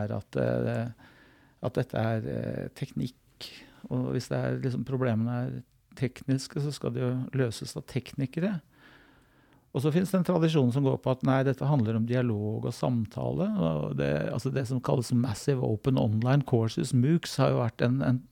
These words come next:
en tendens der at der kan man lage samtaler mellom alle, alle på kryss og tvers av institusjoner og land og sånn. Og så har du mer en administrativ logikk,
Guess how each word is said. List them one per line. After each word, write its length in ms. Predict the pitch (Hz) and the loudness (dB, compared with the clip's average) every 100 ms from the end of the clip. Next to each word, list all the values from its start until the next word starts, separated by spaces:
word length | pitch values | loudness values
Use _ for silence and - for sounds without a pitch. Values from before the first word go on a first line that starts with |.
| _ 135 | _ 2
en 220 | 131 131 | 4 2
tendens 560 | - 147 123 127 135 - | 2 2 4 4 2 0
der 140 | 120 | -2
at 100 | 123 117 | 0 -4
der 100 | 110 | -2
kan 160 | 123 | 0
man 140 | 127 135 | 2 2
lage 240 | 131 117 | 2 0
samtaler 640 | 117 147 131 101 - 113 113 | 0 0 2 -2 -4 -2 0
mellom 300 | 120 123 127 | 0 0 0
alle, 380 | 113 110 101 104 - - | 0 -2 -4 -8 -8 4
alle 320 | 147 117 113 | 6 6 2
på 120 | 113 101 | -2 -2
kryss 220 | 123 - | -2 -4
og 140 | 127 - | -6 -4
tvers 240 | 120 - - | -6 -6 -4
av 140 | 127 120 | -2 -2
institusjoner 720 | 120 135 127 - 117 117 123 | -4 -8 -6 -4 -2 -2 -2
og 80 | 120 | 0
land 240 | 117 117 | 0 -2
og 80 | 117 | -2
sånn. 200 | 185 226 - - - - - - - - _ _ _ _ _ _ - | 0 0 -4 -20 -20 -20 -20 -20 -20 -20 _ _ _ _ _ _ -4
Og 100 | 135 | 0
så 80 | |
har 80 | 160 | 4
du 80 | 185 | 6
mer 200 | 135 120 | 6 6
en 120 | 143 | 2
administrativ 800 | 101 113 - 120 - 139 123 131 | 0 0 -2 -2 -2 0 2 2
logikk, 560 | 131 135 143 - - | 4 2 0 -4 -10